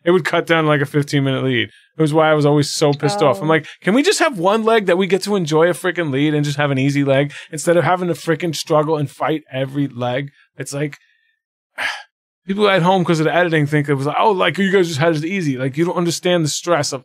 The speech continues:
Speaker 1: every single leg trying to get out there, and we were always by ourselves. And when you're by yourselves, you don't know if you're in first or last.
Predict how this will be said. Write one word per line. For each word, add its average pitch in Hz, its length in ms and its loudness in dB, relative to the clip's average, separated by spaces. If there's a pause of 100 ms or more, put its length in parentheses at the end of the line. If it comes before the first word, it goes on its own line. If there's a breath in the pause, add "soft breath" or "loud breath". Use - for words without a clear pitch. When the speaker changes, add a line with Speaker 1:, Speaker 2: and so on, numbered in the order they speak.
Speaker 1:
every 151 440 -2 (140)
single 165 640 0
leg 156 400 0
trying 156 360 0
to 143 60 2
get 143 140 2
out 143 200 2
there, 131 140 -2
and 131 160 -2
we 156 100 4
were 151 80 2
always 147 260 2
by 143 160 2
ourselves. 143 440 2 (220 soft breath)
And 160 60 -2
when 160 100 2
you're 151 60 2
by 170 120 4
yourselves, 175 360 2
you 156 60 4
don't 170 120 2
know 170 60 4
if 151 120 -2
you're 160 80 2
in 147 60 2
first 147 280 -2
or 135 60 -4
last. 131 380 -2